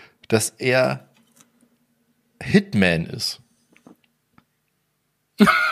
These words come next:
Speaker 2: Okay, das ist ja Schmarrn, oder?
Speaker 1: Nee, wirklich. Irgendeine Regierung hat dann den verhaften lassen, weil die davon ausgegangen, dass, dass der als Hitman arbeitet irgendwo.
Speaker 2: Oh, krass.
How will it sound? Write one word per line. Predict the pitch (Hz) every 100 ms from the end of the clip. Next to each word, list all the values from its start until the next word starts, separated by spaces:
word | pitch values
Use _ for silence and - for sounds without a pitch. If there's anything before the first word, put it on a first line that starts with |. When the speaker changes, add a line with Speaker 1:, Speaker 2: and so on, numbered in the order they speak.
| - - - - - 143 -
Speaker 2:
Okay, | 147 - 104 117 104 110
das | 104 98
ist |
ja | 101
Schmarrn, | 95 - 107 107 107
oder? | 104 110 - - _ - _ -
Speaker 1:
Nee, | 123 165 220 110 104 _ _ _ _ _ _ -
wirklich. | 151 185 107 92 -
Irgendeine | 160 202 180
Regierung | 139 117 113 170 208 202
hat | 160 -
dann | 131 123 127 - _ _ _ _ _ -
den | 110
verhaften | 101 95 - 143 - 170
lassen, | 165 - - 214 - - _ _ _ _ _ _ _ _ _ _ -
weil | 110
die | 110
davon | 110 113
ausgegangen, | - 135 147 127
dass, | 113 -
dass | 110 -
der | 107 101 98
als | 101 -
Hitman | - - - 95 92
arbeitet | 101 92 95 123 135
irgendwo. | - 110 107 131 180 - - _ _ _ _ _ _ _ _ -
Speaker 2:
Oh, | 139 131
krass. | 113 101 104 131 - -